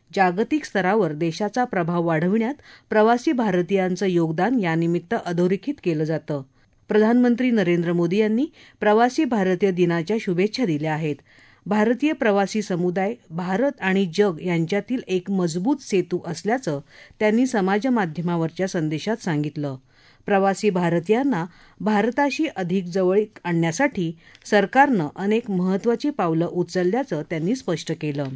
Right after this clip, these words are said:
व्यापार, वित्त, तंत्रज्ञान, ऊर्जा, संसाधनं आणि दूरसंचार क्षेत्रात होणाऱ्या समकालीन जागतिक बदलांमागे मानसिकतेतला बदल हा महत्त्वाचा घटक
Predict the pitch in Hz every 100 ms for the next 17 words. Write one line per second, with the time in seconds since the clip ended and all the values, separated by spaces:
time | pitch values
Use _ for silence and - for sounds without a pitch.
0 | - _ _ _ - 196 208 202 254 294
1 | 190 202 - 240 294 - 185 180 214 214
2 | 233 254 190 190 175 233 208 214 175 175
3 | 220 226 202 156 - 170 180 196 220 262
4 | 240 214 208 202 - 190 170 180 185 175
5 | 165 165 214 - - - _ - 220 240
6 | 262 247 285 254 180 165 180 240 196 175
7 | 165 175 170 240 208 165 180 - - -
8 | 196 196 226 - 294 - 277 269 269 202
9 | 196 185 139 135 202 196 190 202 254 247
10 | 285 196 180